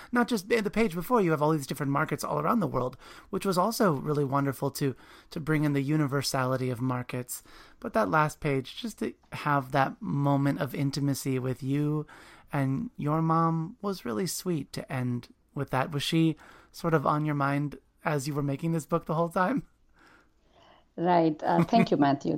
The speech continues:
Speaker 2: Thank you for those very kind, sweet words. Um, yes,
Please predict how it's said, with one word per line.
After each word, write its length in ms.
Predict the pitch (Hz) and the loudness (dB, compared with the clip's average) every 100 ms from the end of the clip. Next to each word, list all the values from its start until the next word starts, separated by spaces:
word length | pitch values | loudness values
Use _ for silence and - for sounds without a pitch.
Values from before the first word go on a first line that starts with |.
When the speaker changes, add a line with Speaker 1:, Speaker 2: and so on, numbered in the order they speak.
| - | 6
Speaker 2:
Thank 200 | 170 165 | 6 6
you 60 | 165 | 2
for 140 | - | -2
those 320 | 160 156 - | 0 0 0
very 420 | 170 160 151 156 156 - | 0 4 6 4 2 -2
kind, 400 | - 147 - 143 | 0 4 4 2
sweet 260 | - 156 - | 2 2 6
words. 360 | 160 160 151 - - - | 6 6 4 -4 -12 2
Um, 360 | - 175 175 170 - - | 6 8 10 8 4 0
yes, 420 | 214 220 170 | 6 8 10